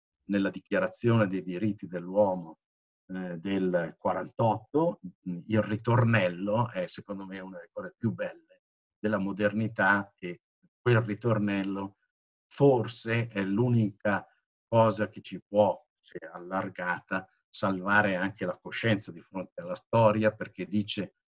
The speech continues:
Ognuno, ognuno, ognuno nella sua singolarità, indipendentemente da, eh, dal ruolo sociale, dalla religione, dalla lingua, dalla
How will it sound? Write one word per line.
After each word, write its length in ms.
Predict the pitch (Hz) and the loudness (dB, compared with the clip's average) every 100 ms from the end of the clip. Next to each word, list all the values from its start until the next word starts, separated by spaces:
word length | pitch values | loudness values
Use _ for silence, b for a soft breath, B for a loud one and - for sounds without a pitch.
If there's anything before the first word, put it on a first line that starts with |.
| _ _ _ _ _ - | _ _ _ _ _ 6
Ognuno, 640 | 151 143 127 101 - - _ _ _ _ | 10 12 10 6 0 -14 _ _ _ _
ognuno, 600 | 131 120 104 - - _ _ _ _ _ - | 4 6 4 -2 -14 _ _ _ _ _ 0
ognuno 540 | 117 117 151 185 180 | 6 10 10 10 8
nella 220 | 139 117 113 | 6 6 2
sua 220 | 156 123 | 0 0
singolarità, 1080 | - 175 160 135 135 123 110 - 113 - - - - - _ _ | 4 6 6 6 4 4 2 2 4 4 -2 -14 -10 -10 _ _
indipendentemente 1700 | 151 165 139 123 127 120 113 101 104 117 147 147 147 147 143 - _ _ | 8 8 8 6 6 6 4 2 2 6 8 6 4 2 2 -4 _ _
da, 520 | 92 110 113 117 113 | 0 6 8 8 2
eh, 640 | - 95 87 85 87 85 _ _ | -8 -6 -6 -8 -16 -20 _ _
dal 140 | 87 | -16
ruolo 320 | 90 104 104 92 | 0 4 4 2
sociale, 680 | - - 120 139 139 135 | -10 -4 2 2 2 0
dalla 280 | 113 90 90 | -2 -4 -8
religione, 680 | 90 85 _ - 127 135 127 | -10 -12 _ 0 0 0 -2
dalla 260 | 110 113 85 | -6 -10 -12
lingua, 500 | 113 123 123 120 120 | -6 -2 -2 -4 -6
dalla 240 | 101 - | -8 -12